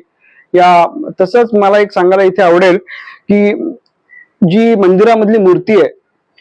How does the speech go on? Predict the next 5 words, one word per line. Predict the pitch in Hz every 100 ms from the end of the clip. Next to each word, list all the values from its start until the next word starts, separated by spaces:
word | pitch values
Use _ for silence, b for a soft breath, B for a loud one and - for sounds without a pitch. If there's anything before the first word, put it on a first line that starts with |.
| b b _
ती | 233 247 254
प्रथमतः | - 190 214 240 233 254 254 - _ _ _ _ _ _ _ _
मागवण्यात | 208 180 170 196 220 220
आली, | 185 185 147 - _ _ _
ती | 220 220